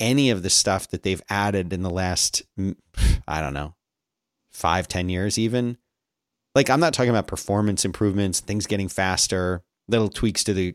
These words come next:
Chrome that I like. So that's fine. But, like, the major features of the operating system that, that, uh, that are,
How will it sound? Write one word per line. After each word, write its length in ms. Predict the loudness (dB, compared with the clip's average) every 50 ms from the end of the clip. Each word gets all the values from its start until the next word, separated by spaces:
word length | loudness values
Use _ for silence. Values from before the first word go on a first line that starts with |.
| -8 _
Chrome 460 | -4 0 0 2 2 2 2 0 0 0
that 120 | 0 0
I 80 | 0 0
like. 400 | 0 0 0 -2 -4 -6 -12 -20 _ _ _ _ _ _ _ _ _ _ _ _ _ _ _ _ _ _ _ _ -8
So 260 | -2 2 4 6 6
that's 220 | 6 4 2 2
fine. 320 | 0 2 2 4 4 2 2
But, 120 | 0 0
like, 160 | 0 0 0
the 80 | 0 2
major 380 | 2 4 4 2 4 4 2 2
features 480 | 2 0 0 0 0 0 0 0 0 0
of 100 | 0 0
the 80 | 2
operating 380 | 2 2 2 2 0 0 0 0
system 320 | 0 0 0 0 0 0 -2
that, 180 | -2 -4 -2
that, 200 | 0 0 0 0 -2
uh, 140 | -2 -2 0
that 180 | 0 2 2
are, 440 | 2 2 2 2 0 0 -2 -4 -6